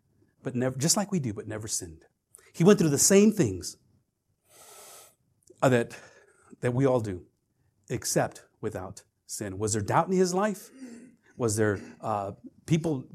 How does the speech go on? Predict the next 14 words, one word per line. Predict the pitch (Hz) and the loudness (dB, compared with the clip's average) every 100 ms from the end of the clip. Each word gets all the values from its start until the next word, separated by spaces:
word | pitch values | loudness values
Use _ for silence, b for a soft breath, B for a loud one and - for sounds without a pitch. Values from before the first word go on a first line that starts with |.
| - | -8
burning | 143 131 160 202 | 2 4 6 6
him, | 185 220 202 180 | 4 2 -2 -4
turning | - 170 170 | 4 6 6
away | 151 196 | 4 2
from | 208 196 | 2 -2
him? | 220 214 _ _ b b b | 0 -4 _ _ b b b
Was | 127 117 | 0 2
there | 110 | 2
things | 170 208 180 | 4 6 6
happening | 185 196 202 202 | 4 2 4 6
in | 180 | 6
his | 151 156 | 6 4
life | 185 202 | 2 2
that, | 156 135 | -2 -4